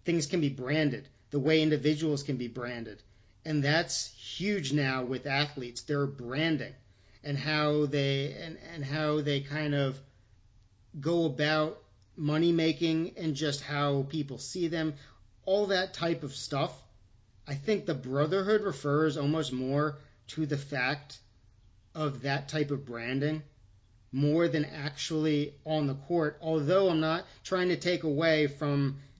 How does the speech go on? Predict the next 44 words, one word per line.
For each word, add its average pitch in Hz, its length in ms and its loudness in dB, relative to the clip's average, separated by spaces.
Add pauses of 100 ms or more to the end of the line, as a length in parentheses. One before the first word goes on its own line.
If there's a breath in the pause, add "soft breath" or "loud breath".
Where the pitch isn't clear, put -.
(240)
chemistry 156 640 2
that 139 160 -4
they 143 100 2
develop 143 380 2
on 135 120 0
the 127 60 -6
court. 156 460 0 (440)
But 143 100 -2
at 151 60 -2
the 156 80 -2
same 180 360 2
time, 165 380 0
I 135 60 2
mean, 135 200 2
you 139 80 0
got 151 260 2
these 147 160 0
guys 147 280 0
who 143 120 0
are 123 80 -4
in 151 220 0
and 127 120 2
out. 139 320 0 (480)
So 156 280 0
it's 190 160 0
really 240 240 4
tough 196 320 -4
to 160 80 -6
call 196 340 0
it - 100 -8
a 131 80 -8
brotherhood 139 640 -2 (640)
when 180 300 0
it's 170 200 0
more 170 380 2
about 165 440 0
what 147 160 2
I 160 120 2
feel 170 300 0
Duke 143 300 0
can 135 180 -2
do 139 140 0
for 147 160 -6
them. 110 300 -14